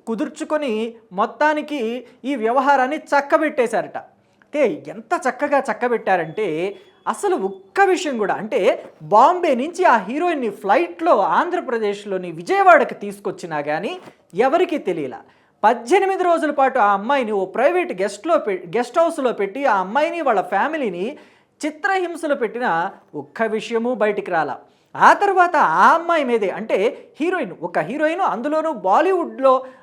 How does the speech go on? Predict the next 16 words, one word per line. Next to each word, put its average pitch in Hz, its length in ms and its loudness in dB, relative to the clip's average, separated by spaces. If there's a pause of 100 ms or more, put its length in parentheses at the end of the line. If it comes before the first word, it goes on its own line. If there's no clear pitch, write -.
(160)
సీరియల్స్, 302 640 -2 (280)
సినిమాలు 330 520 0
చేసుకునే 269 340 -4
హీరోయిన్ 254 440 2 (480)
after 359 260 -2
all 262 100 2 (260)
ఐదు 381 280 6
లక్షలకి 320 500 0
కక్కుర్తి 269 520 -4
పడి 185 400 -2
బెదిరింపులకు 302 720 0
పాల్పడి 208 520 0
డబ్బులు 202 380 0
తీసుకుంది 226 580 -6
అని 196 180 0
చెప్పేసి 202 680 -4